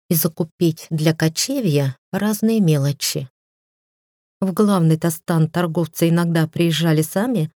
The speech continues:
а вот в мелкие кочевые улусы, если только случайно заглянут.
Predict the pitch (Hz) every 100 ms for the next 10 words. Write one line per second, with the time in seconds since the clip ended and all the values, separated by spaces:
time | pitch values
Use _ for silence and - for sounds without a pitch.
0 | _ - 175 175 165 185 190 175 143 151
1 | 139 165 - 185 180 147 143 147 143 180
2 | 269 - 139 131 _ _ - 165 170 -
3 | 226 240 214 214 240 - - - - 170
4 | 185 190 190 175 170 151 147 143 -